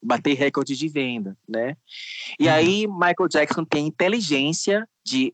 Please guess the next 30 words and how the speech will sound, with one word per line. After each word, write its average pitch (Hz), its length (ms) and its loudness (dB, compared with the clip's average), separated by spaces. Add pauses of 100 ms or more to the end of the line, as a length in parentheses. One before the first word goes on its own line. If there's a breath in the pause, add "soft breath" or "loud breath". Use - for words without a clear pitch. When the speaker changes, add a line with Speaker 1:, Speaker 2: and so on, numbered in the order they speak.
Speaker 1:
ele 160 220 4
pede 180 440 2
o 214 60 4
orçamento 160 420 2
pra 135 120 0
C 135 160 0
B 123 140 0
S 123 140 2
pra 127 120 2
gravar 123 260 0
o 131 60 -2
clipe, 135 420 -2
a - 20 2
C 143 140 0
B 131 120 2
S 135 220 0
não 143 160 -4
libera 143 540 0
orçamento. 113 580 -4 (880)
Ele 147 200 0
fala 147 180 0
assim, 139 220 -6 (120)
"OK, 123 520 0
então 143 240 0
eu 170 80 0
vou 165 180 -2
tirar 143 200 -2
do 135 120 -2
próprio 165 340 0
bolso 131 440 -2